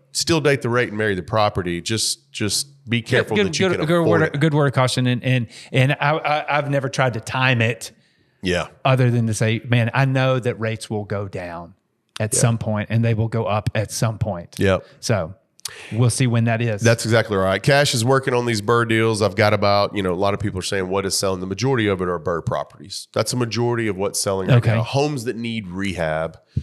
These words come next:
Speaker 1: that are not in good shape or have been mismanaged. Great topic. We're gonna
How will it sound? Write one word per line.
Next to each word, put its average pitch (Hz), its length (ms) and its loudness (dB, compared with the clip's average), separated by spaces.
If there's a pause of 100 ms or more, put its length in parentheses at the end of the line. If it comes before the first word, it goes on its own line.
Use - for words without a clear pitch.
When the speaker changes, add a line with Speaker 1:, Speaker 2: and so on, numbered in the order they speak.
(260)
Speaker 1:
that 101 300 2 (280)
are 92 100 0
not 98 320 2
in 107 140 0
good 110 180 -2
shape 90 480 -2
or 90 100 -2
have 87 120 -4
been 95 180 -2
mismanaged. 98 760 -2 (360)
Great 98 240 -2
topic. 95 360 0
We're 90 160 -6
gonna 85 140 -4